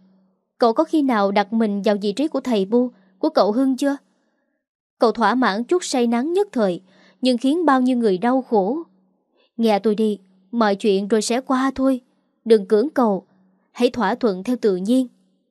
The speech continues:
Tôi cam tâm cùng với cậu đi nơi khác làm lại từ đầu. Tôi sẽ cùng cậu vạch mặt những kẻ có ý định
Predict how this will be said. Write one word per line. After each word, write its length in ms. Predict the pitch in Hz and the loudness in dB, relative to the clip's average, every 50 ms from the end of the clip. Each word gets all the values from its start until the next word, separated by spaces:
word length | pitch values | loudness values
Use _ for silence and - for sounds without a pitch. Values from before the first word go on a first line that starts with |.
| _ _ _ _ _ _ _ _ _ _ | _ _ _ _ _ _ _ _ _ _
Tôi 140 | 240 214 208 | 2 2 2
cam 300 | - 220 208 208 214 196 | 0 -2 -4 -4 -4 -4
tâm 300 | 220 208 202 208 202 - - _ _ | -2 -2 -2 -4 -6 -8 -14 _ _
cùng 180 | - 226 202 | 0 2 2
với 120 | 190 285 311 | 0 -2 0
cậu 240 | - 247 196 190 190 | 2 2 2 2 0
đi 120 | 240 240 | -2 -2
nơi 180 | 240 254 240 240 | 0 0 0 -2
khác 360 | - 262 277 339 392 - 311 | -2 -4 -4 -4 -4 -2 -2
làm 180 | 240 208 190 | -2 0 0
lại 200 | 190 202 185 190 | 0 0 0 0
từ 200 | 190 220 214 190 | 0 0 0 0
đầu. 320 | 180 208 202 190 185 170 - _ _ _ _ _ _ _ | 0 0 0 0 0 -2 -6 _ _ _ _ _ _ _
Tôi 100 | - 294 | -2 -2
sẽ 140 | 277 - 311 | 0 0 -2
cùng 300 | 311 - 277 226 196 185 | 0 0 0 0 0 0
cậu 360 | 190 233 208 190 196 202 - - _ _ _ _ | 2 2 4 4 2 0 -2 -8 _ _ _ _
vạch 220 | 233 240 226 233 226 | -2 -2 0 0 -2
mặt 200 | 220 220 208 202 _ | -2 -2 -2 -4 _
những 260 | - 220 214 226 269 | -6 -4 -4 -4 -2
kẻ 220 | 277 - 214 185 190 | 0 0 0 0 0
có 140 | 190 - 311 | -2 -2 -2
ý 80 | 330 | -2
định 320 | 277 262 226 185 185 180 | 0 2 0 0 0 -6